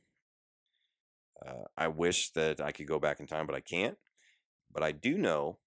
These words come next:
that, um, built a lot of wood, hay, and stubble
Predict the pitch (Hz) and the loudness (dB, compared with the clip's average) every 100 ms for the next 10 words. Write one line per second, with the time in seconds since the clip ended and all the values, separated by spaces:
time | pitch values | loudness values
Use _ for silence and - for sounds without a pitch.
0 | _ _ _ _ - 80 80 76 - 78 | _ _ _ _ -8 0 2 2 0 0
1 | 73 71 69 - _ _ _ _ _ _ | 0 0 -4 -16 _ _ _ _ _ _
2 | _ _ _ _ _ _ _ _ _ _ | _ _ _ _ _ _ _ _ _ _
3 | 71 92 101 87 98 101 92 80 101 98 | -2 2 4 6 8 8 8 4 2 2
4 | 104 101 95 95 80 71 | 2 2 0 0 0 -2